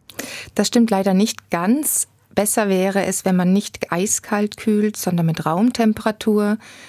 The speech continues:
weil das eiskalte Kühlen, da kühlt der Körper rasch schnell aus und das wirkt sich dann negativ auf den,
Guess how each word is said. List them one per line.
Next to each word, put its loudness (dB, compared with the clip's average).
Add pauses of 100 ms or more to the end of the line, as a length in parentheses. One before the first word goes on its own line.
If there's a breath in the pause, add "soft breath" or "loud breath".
(160 loud breath)
weil -2
das -6
eiskalte -2
Kühlen, 0
da -4
kühlt -4
der -2
Körper -6
rasch -6
schnell -4
aus -4 (400 loud breath)
und -2
das -6
wirkt -6
sich -4
dann -4 (140)
negativ -4
auf -6
den, -8